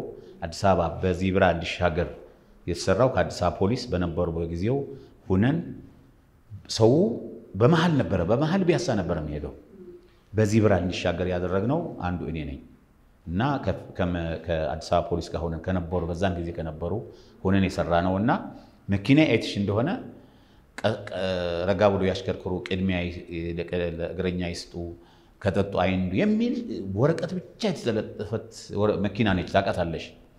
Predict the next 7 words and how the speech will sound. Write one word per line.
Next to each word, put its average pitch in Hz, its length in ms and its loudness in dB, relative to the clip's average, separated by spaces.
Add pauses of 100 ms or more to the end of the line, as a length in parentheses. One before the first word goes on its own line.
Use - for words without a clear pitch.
(840)
እ፣ 107 100 -4 (300)
ይሄ 110 180 0
ሰርተናል፣ 71 480 -2 (200)
በይሄ 117 200 2 (100)
በሚያኮራ 104 640 2
ሰርተናል። 78 460 -6
አሁን 104 240 0